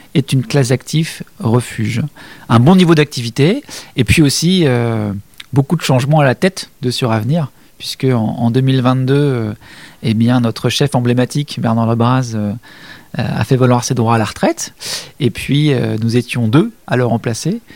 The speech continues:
avec Thomas Guyot. Et Thomas Guyot a été promu, euh, au comex du Crédit Mutuel Arkea en septembre dernier. Et donc, je suis dorénavant, euh, le président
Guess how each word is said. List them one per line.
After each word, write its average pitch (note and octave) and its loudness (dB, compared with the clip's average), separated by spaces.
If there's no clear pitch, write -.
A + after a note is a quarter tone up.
avec A#2 -4
Thomas C3 4
Guyot. B2 2
Et G#2+ -4
Thomas C3+ 2
Guyot C3 -2
a A#2 -2
été A2 -6
promu, D3 0
euh, A2 -2
au B2 0
comex - 0
du A#2+ -8
Crédit A#2+ -4
Mutuel B2+ -2
Arkea A#2+ -2
en A2+ 0
septembre C#3+ 0
dernier. A#2+ 0
Et A2 0
donc, B2+ 2
je B2 -2
suis C#3 -2
dorénavant, A#2 0
euh, A2 -2
le A#2+ 2
président E3 0